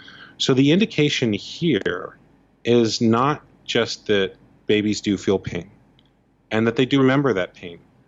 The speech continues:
but that pain can have a dramatic impact on the rest of their lives. And, and it's gonna be different for each person. So even with the type of P T S D that adults experience, one person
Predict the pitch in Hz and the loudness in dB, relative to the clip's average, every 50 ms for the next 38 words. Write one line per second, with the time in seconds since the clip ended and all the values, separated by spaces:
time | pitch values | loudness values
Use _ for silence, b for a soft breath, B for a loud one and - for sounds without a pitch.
0 | _ _ - - 113 - - 131 135 131 - - 139 147 156 156 - - 123 123 | _ _ -6 -6 -4 -2 0 -2 -2 -2 -8 -8 -6 -4 -4 -6 -6 -6 -4 -4
1 | 120 110 113 110 - 113 104 101 98 104 110 113 - - 107 107 104 - 104 101 | -2 -2 -2 -4 -4 -4 -4 -2 -2 -2 -2 -4 -6 -8 -10 -8 -8 -6 -6 -6
2 | 95 - 104 95 92 92 92 92 92 - - 98 90 90 85 87 90 87 - - | -6 -6 -6 -6 -4 -2 -2 -4 -4 -6 -8 -6 -4 -4 -2 -2 -2 -2 -4 -6
3 | - - - - - 127 131 - - 139 147 147 147 - - 185 196 196 196 156 | -10 -16 -16 -8 -4 -4 -4 -2 0 0 0 0 0 0 0 0 0 0 -2 -2
4 | - 131 131 - - 131 - _ - 107 98 92 - - - 113 113 113 - - | 0 -2 -2 -2 -2 -6 -6 _ -6 -6 -6 -6 -6 -6 -2 -2 -2 -2 -2 -10
5 | - _ _ _ _ _ b b b b b b b b - - - 120 117 117 | -16 _ _ _ _ _ b b b b b b b b -8 -2 0 0 2 4
6 | 113 110 110 110 - _ _ - 151 151 151 160 156 143 135 127 117 - - _ | 4 2 2 0 -4 _ _ -6 -4 -2 -2 -2 -2 0 -2 -2 -4 -6 -14 _
7 | - - 117 113 110 - - 123 120 117 - 117 113 - - - 110 - 110 107 | -6 -2 -2 -2 -2 -4 -6 -6 -6 -4 -6 -8 -10 -10 -12 -12 -10 -8 -8 -8
8 | - - - 110 101 104 104 - 117 113 117 135 147 185 190 - - 120 - - | -8 -6 -6 -6 -4 -4 -4 -2 -4 -2 2 2 2 2 2 -2 -6 -10 -10 -10
9 | - - 85 85 87 104 113 - - 107 104 104 110 120 135 131 - - 120 113 | -8 -8 -8 -8 -8 -10 -12 -12 -14 -14 -6 -2 0 0 0 -2 -2 0 0 0
10 | 110 - - 117 113 110 113 113 | 0 -2 -4 -2 -2 -2 -4 -8